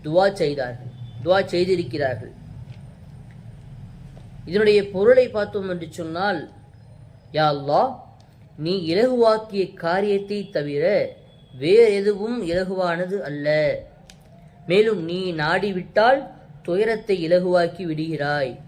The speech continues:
என்பதாக இந்த துவாவின் தமிழ் பொருள். அன்பிற்குரியவர்களே, கண்ணியத்திற்குரியவர்களே, சிரமமான நேரத்தில்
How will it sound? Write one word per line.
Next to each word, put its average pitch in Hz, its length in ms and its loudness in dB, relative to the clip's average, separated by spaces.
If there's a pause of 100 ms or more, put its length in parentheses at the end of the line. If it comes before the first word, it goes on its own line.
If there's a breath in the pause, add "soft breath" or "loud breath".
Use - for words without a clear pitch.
(320)
என்பதாக 170 640 2
இந்த 175 460 -2
துவாவின் 190 540 0 (180)
தமிழ் 196 340 0
பொருள். 156 380 -2 (1600)
அன்பிற்குரியவர்களே, 180 960 2 (600)
கண்ணியத்திற்குரியவர்களே, 165 1120 0 (180)
சிரமமான 240 760 2
நேரத்தில் 196 640 -2